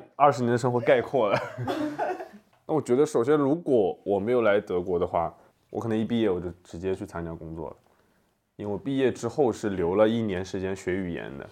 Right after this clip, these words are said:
然后我当时的计划是一九年毕业，二二年申请学校，就等于我二二年开始在德国上学嘛，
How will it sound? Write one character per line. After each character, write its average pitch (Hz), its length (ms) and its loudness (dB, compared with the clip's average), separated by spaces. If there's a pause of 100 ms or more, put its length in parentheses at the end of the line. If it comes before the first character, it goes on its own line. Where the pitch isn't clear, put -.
(600)
然 92 160 -4
后 110 420 2
我 98 140 -2
当 151 260 2
时 165 80 0
的 131 80 2
计 123 160 -2
划 101 260 0
是 90 540 -6
一 113 100 -6
九 104 120 -4
年 87 200 -6
毕 95 180 -10
业， 92 280 -4 (680)
二 110 120 0
二 107 220 0
年 85 420 -8 (720)
申 104 260 -4
请 90 160 -10
学 71 160 -12
校， - 320 -10
就 - 80 -16
等 95 100 -10
于 92 40 -8
我 92 100 -6
二 117 180 2
二 113 60 -4
年 85 240 -10
开 98 160 -14
始 90 160 -16
在 95 180 -10
德 90 180 -12
国 90 140 -8
上 92 200 -10
学 87 140 -16
嘛， 57 80 -18